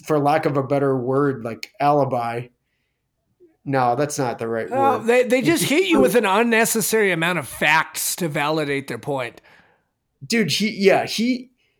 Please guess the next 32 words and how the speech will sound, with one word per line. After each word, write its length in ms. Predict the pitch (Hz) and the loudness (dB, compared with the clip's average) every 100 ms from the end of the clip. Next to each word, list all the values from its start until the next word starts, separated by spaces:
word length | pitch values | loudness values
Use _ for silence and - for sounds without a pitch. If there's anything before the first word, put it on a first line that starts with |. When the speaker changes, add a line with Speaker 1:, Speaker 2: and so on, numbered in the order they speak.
| _ | _
Speaker 1:
he 220 | 214 240 | -2 0
said 440 | - 220 208 165 | 2 4 4 4
that 180 | 151 139 | 2 0
he, 540 | - 180 170 165 160 - _ _ _ _ _ - | -2 -4 -4 -4 -8 -12 _ _ _ _ _ -2
uh, 380 | 165 147 135 135 - - | 2 4 4 2 -2 -4
knew 460 | 151 165 208 233 | 0 4 4 4
somebody 560 | 220 - 180 175 170 156 | 2 2 2 4 2 4
that 180 | 151 135 | 2 2
worked 340 | 147 170 - | 0 0 -2
for 240 | - 165 | -2 0
M 220 | 170 170 170 | 2 0 0
T 220 | - 156 | -2 -2
V 420 | 147 165 139 127 | -2 0 0 0
and, 240 | 135 135 | 0 0
th-, 140 | 147 143 | 0 0
and 180 | 147 151 | 0 0
that 140 | 143 | -2
he, 520 | - 170 175 170 160 _ _ _ _ - | -2 -4 -2 -2 -6 _ _ _ _ -2
that 320 | 156 175 175 | 4 4 4
person 380 | 190 180 170 139 | 0 2 2 2
overheard 680 | 175 175 175 151 160 175 156 | 4 4 2 2 2 2 2
him 260 | 151 151 | 0 0
talking 420 | 147 147 151 147 | 2 2 2 0
about 260 | 135 135 127 | 0 0 0
the 80 | 131 | -4
concept 540 | - 151 147 147 - | -4 -2 -2 -4 -4
of 100 | 135 | -8
freestyle 680 | - 156 160 - 160 139 120 | -4 -2 -2 0 2 2 2
walking. 600 | 117 131 135 123 101 98 _ _ _ _ - | 0 0 0 -4 -8 -14 _ _ _ _ -2
And 200 | 147 147 | 0 4
then 280 | 165 165 | 4 4
therefore 800 | 156 165 180 - 160 143 139 127 | 4 6 6 2 2 4 2 0